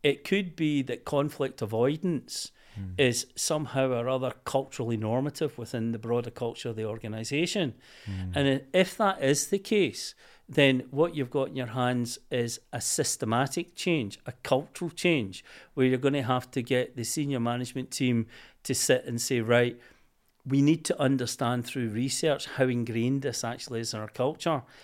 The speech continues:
Speaker 1: and also to say to ourselves, you know, what is the positive intention behind that cultural theme?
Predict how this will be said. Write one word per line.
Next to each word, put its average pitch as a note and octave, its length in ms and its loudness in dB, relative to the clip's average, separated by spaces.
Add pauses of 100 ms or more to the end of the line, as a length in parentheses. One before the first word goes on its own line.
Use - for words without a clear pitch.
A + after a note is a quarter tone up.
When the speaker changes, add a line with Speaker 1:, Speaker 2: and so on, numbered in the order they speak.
(280)
Speaker 1:
and C3+ 140 2
also D#3 340 6
to C3 180 -6
say B2+ 220 -2
to C3 140 -4
ourselves, A#2+ 460 0 (500)
you C3+ 100 0
know, A#2+ 280 2
what D#3 300 6
is C3+ 120 -2
the C#3 80 -4
positive B2+ 560 -2
intention A#2+ 500 -2
behind B2+ 400 -2 (180)
that D#3+ 360 2
cultural D#3+ 420 -2
theme? C3+ 320 2